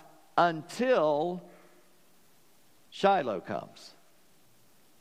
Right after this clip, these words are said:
So that saying, "It did depart," and in a sense it did, "and to him shall be the obedience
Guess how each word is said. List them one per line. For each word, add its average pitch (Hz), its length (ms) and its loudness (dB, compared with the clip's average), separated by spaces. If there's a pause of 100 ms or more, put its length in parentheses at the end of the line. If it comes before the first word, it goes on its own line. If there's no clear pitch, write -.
(1400)
So 165 440 2
that 156 220 2
saying, 175 640 0
"It 143 200 -2
did 247 180 -2
depart," 123 540 -2 (1000)
and 139 140 -2
in 156 120 -2
a 135 80 -4
sense 151 380 -4
it - 120 -6
did, 117 480 -2 (920)
"and 147 140 0
to 147 120 0
him 220 260 0
shall 180 180 -2
be 160 160 0
the 147 200 0
obedience 180 640 -4